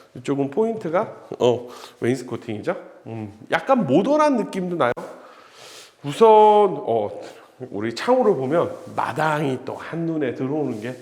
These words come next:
느낌이 아주 좋습니다. 어, 타일로 마감된 이 아트월 같은 경우도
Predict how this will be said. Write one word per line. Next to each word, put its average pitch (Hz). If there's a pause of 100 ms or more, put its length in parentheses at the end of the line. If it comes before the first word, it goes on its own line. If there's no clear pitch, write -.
(600)
느낌이 123 (160)
아주 120
좋습니다. 110 (880)
어, 185
타일로 247
마감된 123
이 117
아트월 107 (220)
같은 110
경우도 98